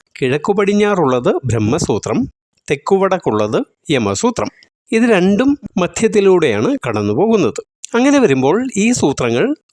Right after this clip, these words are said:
വാസ്തുമണ്ഡലത്തെ കൃത്യം നാലു ഖണ്ഡങ്ങളായി തിരിക്കുന്നുണ്ട്. ഇത് ഒന്നാമത്തെ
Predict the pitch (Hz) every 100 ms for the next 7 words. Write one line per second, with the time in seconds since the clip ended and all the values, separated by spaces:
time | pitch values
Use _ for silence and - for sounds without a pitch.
0 | - 156 - 185 180 180 185 190 190 427
1 | - 185 - - 220 226 269 - 147 151
2 | 175 214 226 160 127 135 139 120 113 240
3 | 269 127 104 95 107 220 220 147 _ _
4 | _ - - 180 240 - 185 143 160 156
5 | 156